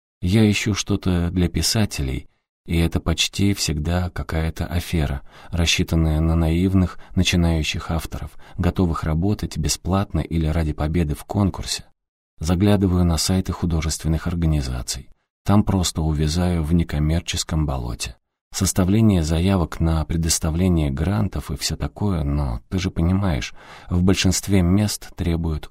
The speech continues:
опыт или составление заявок на гранты. Ты ведь мог бы этим заняться, верно?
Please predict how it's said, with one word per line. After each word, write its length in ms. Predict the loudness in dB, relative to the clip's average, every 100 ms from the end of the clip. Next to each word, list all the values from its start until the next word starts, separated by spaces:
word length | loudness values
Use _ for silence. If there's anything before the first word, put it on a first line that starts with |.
| -6
опыт 420 | -4 -4 -8 -10
или 320 | -2 2 2 -2 -10 _ _ -10
составление 800 | -4 -4 -2 -2 0 2 0
заявок 500 | 0 0 0 -2 -2
на 140 | -2 -2
гранты. 500 | 0 0 -2 -8 -16 -20 _ _ -4
Ты 80 | -2
ведь 240 | 0 -2
мог 380 | 2 2 2 0
бы 200 | 0 -2
этим 320 | -4 -4 -2
заняться, 500 | 0 0 0 -2 -4
верно? 420 | -2 -2 2 2